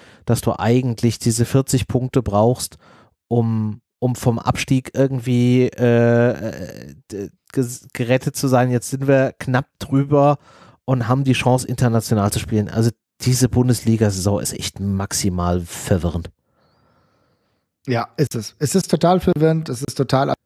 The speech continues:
Speaker 2: auf diese Tabelle zu gucken, die krassen Abstände zu sehen, die Tatsache zu sehen, dass die Eintracht, äh, ich neun und ich, warte mal, ich kann nicht so gut <laughs> rechnen, wie die Eintracht, äh, neununddreißig Punkte Abstand zum Bayer Leverkusen hat. Dennis, wie absurd
Speaker 1: Ja.
Speaker 2: ist das denn? Neununddreißig Punkte.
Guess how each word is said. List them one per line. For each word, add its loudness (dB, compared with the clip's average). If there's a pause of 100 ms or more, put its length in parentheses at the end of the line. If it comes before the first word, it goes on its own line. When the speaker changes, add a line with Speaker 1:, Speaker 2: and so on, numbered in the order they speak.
(600)
Speaker 2:
auf 0
diese 2
Tabelle 2
zu -6
gucken, -2
die -10
krassen -4
Abstände -2
zu -8
sehen, 0
die -4
Tatsache -2
zu -12
sehen, 0
dass -2 (560)
die 2
Eintracht, 0
äh, -18
ich -8
neun 4
und 0
ich, -8
warte 0
mal, 2
ich -2
kann -2
nicht -2
so -2
gut -4
<laughs> -6
rechnen, -4 (1160)
wie 2
die 4
Eintracht, -4 (260)
äh, 4
neununddreißig 0
Punkte 2
Abstand 0
zum -2 (280)
Bayer 2
Leverkusen 0
hat. -4
Dennis, -2
wie -2
absurd -4
Speaker 1:
Ja. -2
Speaker 2:
ist -6
das -2
denn? 0
Neununddreißig 0
Punkte. -6